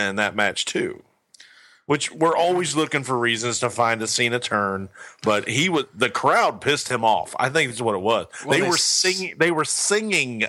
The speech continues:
Speaker 1: an "I Hate Cena" song. That was the best.
Speaker 2: To
Speaker 1: It wasn't
Speaker 2: his
Speaker 1: just chanting.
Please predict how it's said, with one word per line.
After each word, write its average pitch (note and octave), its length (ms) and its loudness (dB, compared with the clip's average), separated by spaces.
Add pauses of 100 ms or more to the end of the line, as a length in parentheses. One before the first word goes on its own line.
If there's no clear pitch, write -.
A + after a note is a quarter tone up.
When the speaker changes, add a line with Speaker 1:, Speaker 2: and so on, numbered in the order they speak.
Speaker 1:
an B2 160 2
"I G#2+ 240 4
Hate G#2 260 -2
Cena" G#2 320 -2
song. E2 400 -2 (1400)
That D#3 180 2
was D#3 180 0
the C#3+ 60 -2
best. C#3 500 -2 (140)
Speaker 2:
To D3+ 100 0
Speaker 1:
It C3+ 40 2
wasn't F3+ 220 0
Speaker 2:
his F3+ 140 0
Speaker 1:
just - 100 -6
chanting. F3+ 500 -2